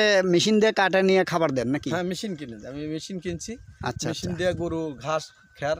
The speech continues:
Speaker 2: মে-, ডাইলেশন করে গরুকে খাওয়াই।
Speaker 1: যাক, খুবই সুন্দর, আপনি নিয়মকানুন খুব সুন্দরভাবে চালু রাখছেন। আর আনুমানিক কয়টা গরুর খাদ্য এখান থেকে হয়ে যাচ্ছে?
Speaker 2: আমার ধরেন এটি পনেরো শতক আছে,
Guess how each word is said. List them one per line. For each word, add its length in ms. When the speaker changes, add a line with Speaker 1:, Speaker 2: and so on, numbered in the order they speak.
Speaker 2:
মে-, 200
ডাইলেশন 420
করে 220
গরুকে 260
খাওয়াই। 300
Speaker 1:
যাক, 200
খুবই 220
সুন্দর, 400
আপনি 260
নিয়মকানুন 560
খুব 200
সুন্দরভাবে 540
চালু 280
রাখছেন। 320
আর 140
আনুমানিক 500
কয়টা 300
গরুর 260
খাদ্য 280
এখান 260
থেকে 140
হয়ে 200
যাচ্ছে? 260
Speaker 2:
আমার 260
ধরেন 280
এটি 180
পনেরো 300
শতক 300
আছে, 220